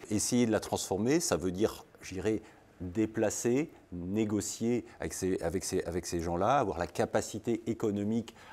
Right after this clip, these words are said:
à faire. Donc, est-ce qu'il y a derrière un marché d'un autre type d'immobilier capable de prendre sa part dans l'opération, euh, de, puisque, euh, il devra supporter le coût de la libération foncière ? Euh, ça, on peut, on peut, on peut en douter.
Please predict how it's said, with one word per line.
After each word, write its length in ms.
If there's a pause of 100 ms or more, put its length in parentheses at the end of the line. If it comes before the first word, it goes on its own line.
à 80
faire. 400
Donc, 280
est-ce 160
qu'il 140
y 60
a 80
derrière 480
un 100
marché 640 (180)
d'un 220
autre 260
type 200
d'immobilier 580
capable 420
de 80
prendre 280
sa 200
part 300
dans 120
l'opération, 760 (300)
euh, 500 (320)
de, 420
puisque, 280
euh, 680
il 140
devra 340
supporter 560
le 140
coût 160
de 40
la 100
libération 520
foncière ? 560 (380)
Euh, 400
ça, 200
on 100
peut, 260
on 160
peut, 260
on 120
peut 160
en 120
douter. 380